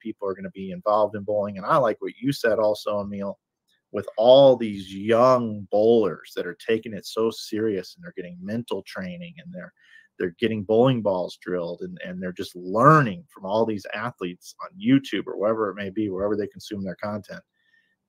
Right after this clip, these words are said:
I think that if I were to buy stock,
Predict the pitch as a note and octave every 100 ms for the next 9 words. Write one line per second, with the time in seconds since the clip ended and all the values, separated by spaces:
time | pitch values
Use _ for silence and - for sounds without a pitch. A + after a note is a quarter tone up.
0 | _ F#2 B2+ C3+ G#2 G2 - F#2 E2+ _
1 | - F#2 G2+ A#2+ C3+ A#2 G#2 G#2+ F2+ A2
2 | G2+ B2 A#2+ - B2 F#2 D#2+